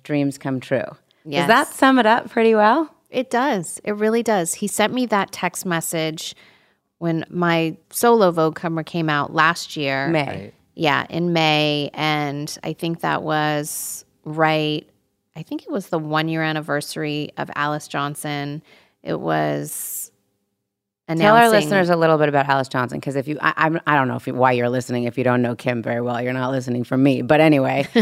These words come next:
Speaker 2: <laughs> Yes,
Speaker 1: tell 'em
Speaker 2: they are.
Speaker 1: about that, 'cause this really is, I think this is a side of you that people don't really understand, what you did there.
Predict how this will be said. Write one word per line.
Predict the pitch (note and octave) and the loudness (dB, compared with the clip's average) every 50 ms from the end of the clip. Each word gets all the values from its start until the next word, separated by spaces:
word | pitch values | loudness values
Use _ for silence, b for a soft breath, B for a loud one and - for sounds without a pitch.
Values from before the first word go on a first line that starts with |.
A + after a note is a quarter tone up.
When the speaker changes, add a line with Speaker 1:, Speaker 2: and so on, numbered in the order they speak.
| - | 0
Speaker 2:
<laughs> | - G#3 - - | 0 -4 -6 -4
Yes, | - D#3 D3+ C#3+ D3 D3 | -4 -4 -4 0 2 4
Speaker 1:
tell | A3+ A#3 A#3+ A#3+ | 6 6 6 6
'em | A#3 A3+ | 6 4
Speaker 2:
they | A3 | 4
are. | G#3+ G3+ | 4 4
Speaker 1:
about | - F3+ D#3 C#3+ - - | 4 4 4 4 4 2
that, | C3+ C3+ | 0 2
'cause | D#3+ F#3 F3+ F#3 | 2 0 0 2
this | - G3 - - | 2 0 2 4
really | A3+ A3+ A3+ G#3+ G#3 G3+ F#3+ | 6 8 8 8 8 6 6
is, | F3 E3 D#3+ - | 6 6 6 6
I | - G#3 A3 | 4 2 2
think | - C4+ C4 C4 | 2 0 0 0
this | C4 A#3+ F3 | -2 -2 -2
is | G#3 G3 F3 | -2 0 0
a | F#3 F3 | 0 0
side | E3 - F3 E3 E3 | 2 4 4 4 4
of | D#3+ D#3 D3 | 4 2 2
you | D3 D3 | 2 2
that | C3+ C#3 C3 - | 2 2 0 0
people | - C#3 B2+ C3+ C3 | -2 -4 -4 -2 -2
don't | A#2 C3 B2 A#2+ - _ - | -2 -2 -2 -4 -4 _ -14
really | E3 E3 E3 D3 D3+ D#3+ E3+ E3 D#3 D3 D3+ | -12 -8 -6 -4 2 6 6 8 8 6 4
understand, | C#3 C3+ C3 B2 B2 - - C3 A#2+ G#2+ D2+ - B2+ | 2 0 -2 -4 -4 -4 -4 -4 -4 -4 -6 -10 -4
what | A#2+ C3+ C3+ C#3+ | 0 0 0 0
you | C#3 C3+ C3+ | 0 -4 -2
did | A#2+ C3+ B2 G#2+ - | -2 -2 -2 -2 -4
there. | - - - - - | -8 -8 -10 -12 -16